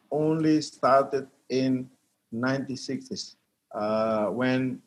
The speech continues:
the hybrid seeds from, uh, Erie, it's been, uh, introduced to Timor through Portuguese, because <clears throat> when the, after the Second World War, the global campaign, the Green Revolution campaign, I think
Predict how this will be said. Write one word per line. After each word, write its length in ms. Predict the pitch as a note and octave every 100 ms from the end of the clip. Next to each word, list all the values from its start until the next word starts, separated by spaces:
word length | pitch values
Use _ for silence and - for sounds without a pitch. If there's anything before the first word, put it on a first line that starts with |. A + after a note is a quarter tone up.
| -
the 140 | A#2+
hybrid 460 | B2 C#3+ D3 C#3+ C3
seeds 440 | - B2 - - _ _
from, 320 | B2+ A#2+ A#2+
uh, 220 | A2+ G#2+ G2 C3
Erie, 460 | C#3+ C3+ G#2 G#2 - -
it's 200 | A#2 -
been, 320 | C3 B2 A#2+
uh, 160 | A2+
introduced 720 | G#2 A#2 - - C#3 C3 - - _ -
to 80 | B2
Timor 480 | - C3 A#2 A2+ - -
through 220 | D#3 D#3
Portuguese, 800 | D3 C3 - - G#2 F#2 - - _ _
because 520 | A#2+ A#2+ C3+ C3 C3 - _
<clears throat> 180 | F#3 E3
when 480 | C3+ C3+ C#3 C#3 C3+ _ _ _
the, 380 | A2+ A#2 A#2 F2
after 260 | B2+ C3 B2+
the 80 |
Second 440 | A#2+ D3 C#3 C3+ B2+
World 200 | B2 A#2
War, 440 | B2 B2 D#3+ A3 - _
the 80 | A#2+
global 560 | B2 C#3 C#3 B2+ A2+ - _ _ _ -
campaign, 520 | C3+ C#3+ C3+ G#2+ F2+ _
the 160 | A#2 A#2+
Green 240 | B2 D#3
Revolution 440 | B2+ A2+ A#2 - G2+
campaign, 340 | G#2+ G2 F2+ - _ _ _ A#2+
I 40 | A2+
think 260 | C3+ C3